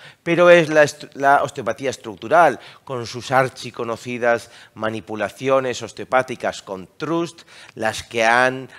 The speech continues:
adquirido mayor fama, mayor notoriedad, mayor conocimiento por parte de los individuos. Eso sí,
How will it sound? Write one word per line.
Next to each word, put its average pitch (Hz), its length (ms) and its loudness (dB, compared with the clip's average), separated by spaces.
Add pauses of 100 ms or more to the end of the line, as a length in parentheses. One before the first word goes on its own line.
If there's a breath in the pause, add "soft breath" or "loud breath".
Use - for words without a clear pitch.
adquirido 107 580 -8
mayor 107 560 -2
fama, 113 460 2
mayor 104 320 -2
notoriedad, 104 440 -4
mayor 98 300 -8
conocimiento 95 580 -14
por 82 180 -14
parte 101 320 -8
de 104 100 -12
los 90 160 -16
individuos. 92 640 -8 (240 loud breath)
Eso 104 160 -18
sí, 156 360 -4